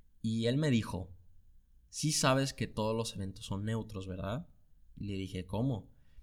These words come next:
Y me dice, "Sí, todos los eventos tienen una emoción neutra. Depende de qué actitud los cargues. Puedes cargarles una actitud negativa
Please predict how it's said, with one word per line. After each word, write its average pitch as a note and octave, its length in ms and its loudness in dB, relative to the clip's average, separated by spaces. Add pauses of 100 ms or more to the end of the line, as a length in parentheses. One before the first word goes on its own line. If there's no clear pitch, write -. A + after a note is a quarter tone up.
(200)
Y G2+ 280 -4
me G2 140 -2
dice, F#2+ 320 -4
"Sí, F#3+ 420 2 (360)
todos C3 240 4
los D#3+ 160 0
eventos A2 580 -2 (520)
tienen A#2+ 300 2
una G#2+ 140 -2
emoción G2+ 420 -2
neutra. G#2 460 -6 (320)
Depende A#2+ 480 2
de A2 160 -4
qué G#2+ 140 0
actitud - 560 -6 (460)
los G#2 300 -2
cargues. - 680 -4 (400)
Puedes B2 520 4 (160)
cargarles G2 680 -2
una G2+ 160 -2
actitud - 420 -8
negativa G#2+ 680 2